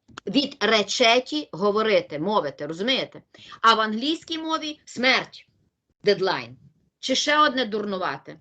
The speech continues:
Blackout, це просто в голову не вкладається. Коли ти заходиш в англійську мову,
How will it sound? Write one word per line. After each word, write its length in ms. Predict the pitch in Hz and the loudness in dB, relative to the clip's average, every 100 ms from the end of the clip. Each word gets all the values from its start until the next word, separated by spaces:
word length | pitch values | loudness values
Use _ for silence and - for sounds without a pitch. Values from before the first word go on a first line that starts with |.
| - | -12
Blackout, 760 | 170 254 247 254 277 240 185 - | 2 2 2 2 4 4 0 -6
це 140 | 233 | -10
просто 420 | 226 247 302 311 | -4 2 2 2
в 40 | 254 | 0
голову 340 | 254 226 175 | 2 2 -2
не 160 | 160 262 | 0 0
вкладається. 560 | 220 127 - - - - - - - | 0 -8 -14 -20 -20 -20 -20 -8 4
Коли 200 | 262 294 | 6 6
ти 120 | 302 | 0
заходиш 500 | 285 285 294 262 240 | 0 0 0 0 -2
в 60 | |
англійську 540 | 240 233 302 403 - 285 | -6 -4 -4 -4 -6 -8
мову, 480 | 240 220 170 151 | -6 -4 -4 -6